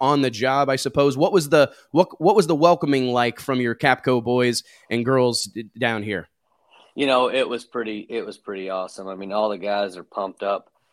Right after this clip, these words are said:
Speaker 2: Uh, I, I have to show you guys real quick. This
Speaker 1: Please.
Speaker 2: is my, this is my office. So I have all the, all the Wallies and everything are, are here in my office. So, um, everybody, everybody at, at Capco is excited to see,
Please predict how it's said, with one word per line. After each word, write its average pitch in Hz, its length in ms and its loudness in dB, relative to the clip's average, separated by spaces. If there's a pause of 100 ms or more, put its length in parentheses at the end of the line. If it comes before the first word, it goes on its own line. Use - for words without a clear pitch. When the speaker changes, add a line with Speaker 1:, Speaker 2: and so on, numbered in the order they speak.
(180)
Speaker 2:
Uh, 101 360 -2 (320)
I, - 100 -16 (220)
I 120 100 -4
have 113 100 -8
to - 60 -14
show 123 140 -2
you 107 160 -4
guys 104 200 -6
real 107 140 -4
quick. - 500 -6 (380)
This 113 140 -4
Speaker 1:
Please. 110 80 -4
Speaker 2:
is 110 120 -6
my, 98 240 -6 (300)
this 113 180 -6
is 107 80 -8
my 101 80 -4
office. 98 520 2
So 101 500 -6 (340)
I 117 120 0
have 113 100 2
all 113 220 -2
the, 101 180 -8 (640)
all 120 160 0
the 117 60 -4
Wallies 113 440 -2
and 101 120 -16
everything 104 500 -12
are, 101 240 -12
are 101 140 -6
here 107 240 -6
in 98 80 -10
my 95 60 -6
office. 98 500 -4
So, 107 420 -8
um, 107 380 -6 (1080)
everybody, 117 600 -6 (400)
everybody 127 500 -2
at, 117 240 -2
at 120 240 -2
Capco 107 500 -4
is 95 80 -12
excited 107 540 -6
to 98 80 -12
see, 107 480 -10